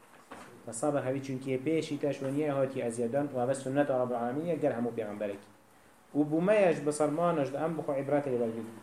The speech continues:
یعنی بشت من شیا بنو که هیچی نکن، وکی بنی اسرائیل نکن، پیغمبر خود چه نکن؟ پیغمبر خود ازیاد ندن. نخو او چه تبصری بنی اسرائیلی هم اینای تبصری هم گوش اینین.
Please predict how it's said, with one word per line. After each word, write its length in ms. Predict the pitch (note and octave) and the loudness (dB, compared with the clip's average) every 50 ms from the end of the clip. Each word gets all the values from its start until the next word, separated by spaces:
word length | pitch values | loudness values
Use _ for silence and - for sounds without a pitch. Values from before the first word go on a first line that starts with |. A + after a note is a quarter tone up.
| - - - - - | -20 -20 -20 -14 -8
یعنی 160 | A#2+ A#2+ B2 | -6 -4 -4
بشت 200 | C3 C3+ C3 C#3 | -4 -4 -2 -2
من 200 | C#3+ C#3 D3 C#3+ | 0 2 2 2
شیا 300 | C#3+ C#3+ - F3 G3+ G#3+ | 0 0 4 8 8 8
بنو 160 | G3 F#3+ F#3 F3+ | 8 8 4 4
که 100 | F#3 F#3+ | 4 4
هیچی 320 | F3+ F3 E3 E3+ F3+ F#3 | 2 2 2 2 2 2
نکن، 280 | F#3 E3+ - C#3 C#3+ D#3+ F3 - - - - - - - - - - - - - - - - | 2 2 2 0 -2 -2 -4 -8 -12 -18 -20 -20 -20 -20 -20 -20 -20 -20 -20 -20 -18 -14 -10
وکی 160 | A#2+ A#2 C3+ | -8 -6 -4
بنی 280 | C3 C3+ C3+ C3+ C3+ C3+ | -2 -2 -2 -2 -4 -4
اسرائیل 460 | C3+ - C#3 C3+ C3+ C3+ C3+ C3+ D#3 | -2 0 0 2 2 2 2 2 2
نکن، 200 | G3 G3 G3+ F#3+ | 2 2 0 -2
پیغمبر 460 | F3+ - D#3+ D3+ D3+ D3+ D3+ D3+ D#3 | 0 0 2 2 2 2 2 2 2
خود 100 | E3+ E3+ | 0 0
چه 260 | E3+ A3+ A3 G3 E3 | 0 0 2 2 0
نکن؟ 240 | C3+ - B2+ C#3 E3 F3 - - - - - - - - - - - - - - | 0 0 -2 -2 -4 -4 -8 -14 -20 -20 -20 -20 -20 -20 -20 -20 -20 -16 -8 -4
پیغمبر 400 | B2 B2+ C3 C3 C3 C#3+ C#3+ C#3+ | -2 -2 0 0 0 0 0 0
خود 140 | - G3 F#3 | 0 0 0
ازیاد 400 | F3 D#3+ C#3 D3+ D3 C3+ C#3 D3+ | 0 2 2 2 2 4 4 2
ندن. 280 | D3+ C#3 B2 G#2+ G#2 G#2 - - - - - - - | 2 4 2 0 0 -4 -10 -16 -18 -20 -20 -14 -8
نخو 200 | B2 B2 B2 D3 | -6 -6 -4 0
او 200 | D3+ F3 F#3+ G3 | 4 4 4 4
چه 220 | F#3+ - - F#3 E3+ | 4 2 0 0 0
تبصری 320 | - - E3+ F3 - - | 2 4 4 4 4 4
بنی 200 | G3 G3 F#3+ F#3+ | 4 4 4 2
اسرائیلی 440 | F3+ F3+ - F3+ F3+ F3 F3 F3 G3+ | 2 2 4 4 6 6 4 4 4
هم 180 | G#3 G3+ G3 | 2 4 2
اینای 400 | F#3 F3 F3+ F3+ F#3 G#3 A3 G#3+ | 2 0 0 2 2 2 2 2
تبصری 380 | F#3 - E3 D3+ - D3+ D3 D3 | 0 -2 -4 0 2 4 4 4
هم 60 | C#3+ | 4
گوش 180 | C3 B2 A#2 A#2+ | 2 0 -2 -4
اینین. 200 | G#2+ G2+ G2 | -6 -8 -10